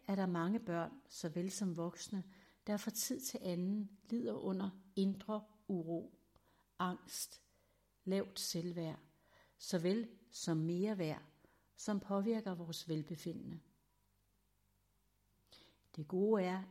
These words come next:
at vi kan erkende vores dybere selv, og ud fra den fred, det medfører, er det lettere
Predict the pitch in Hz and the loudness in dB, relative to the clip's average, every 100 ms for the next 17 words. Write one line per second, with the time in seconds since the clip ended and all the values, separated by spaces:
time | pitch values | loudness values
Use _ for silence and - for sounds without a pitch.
0 | - - 156 165 - 165 156 151 - 240 | -8 -4 -4 -4 -2 0 -2 -2 -2 0
1 | 214 160 - - 170 165 - - 160 160 | 2 -2 -6 -10 -6 -6 -4 -4 -4 -2
2 | 175 165 - 165 - - _ - - - | -4 -2 -2 -4 -4 -16 _ -20 -20 -20
3 | - 208 - 233 - 226 233 247 247 - | -6 -2 0 -2 -2 -2 0 0 -2 -6
4 | - 202 214 - - _ _ _ _ _ | 0 0 0 -8 -20 _ _ _ _ _
5 | _ _ - 202 202 165 165 - 180 170 | _ _ 0 2 4 2 0 -4 -6 -4
6 | 165 - _ - 175 170 165 175 214 208 | -6 -12 _ -4 -2 0 2 2 2 0
7 | 214 | -2